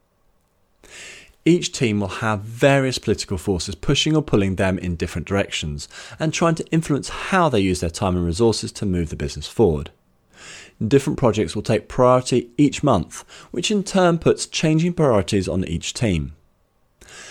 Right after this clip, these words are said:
The less experienced to poor managers will allow those forces to drive their own priorities. These teams can be very reactive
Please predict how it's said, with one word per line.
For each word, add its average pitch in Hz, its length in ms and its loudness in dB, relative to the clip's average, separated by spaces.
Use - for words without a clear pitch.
The 143 120 6
less 160 300 6
experienced 104 580 2
to - 80 0
poor 170 300 2
managers 92 440 2
will 131 140 4
allow 156 400 4
those 127 300 2
forces 92 440 0
to 110 120 -4
drive 101 380 0
their - 200 0
own 85 180 0
priorities. 87 800 -2
These 139 300 4
teams 104 380 2
can - 100 -8
be 107 100 0
very 123 360 6
reactive 98 600 0